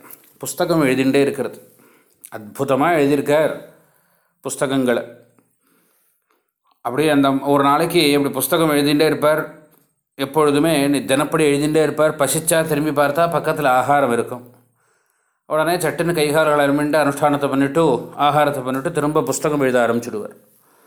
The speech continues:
தீர்த்தம் வேணும்னா பக்கத்துல வச்சிருக்கும், சாப்பிடுவார். இப்படியே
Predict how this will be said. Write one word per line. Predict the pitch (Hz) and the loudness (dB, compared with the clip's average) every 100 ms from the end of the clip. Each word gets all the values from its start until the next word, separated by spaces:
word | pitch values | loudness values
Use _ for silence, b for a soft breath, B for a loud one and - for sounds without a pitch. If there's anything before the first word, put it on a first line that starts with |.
| b b b b b b b | b b b b b b b
தீர்த்தம் | 160 165 165 165 | -4 -4 0 0
வேணும்னா | 151 143 143 170 | 2 0 0 0
பக்கத்துல | 156 147 143 135 123 | 0 0 0 0 2
வச்சிருக்கும், | 156 135 135 139 - | 0 0 -2 -4 -12
சாப்பிடுவார். | - 135 131 131 131 135 | -4 -2 0 0 0 -2
இப்படியே | - 139 131 147 175 151 135 | -6 -2 0 2 2 2 0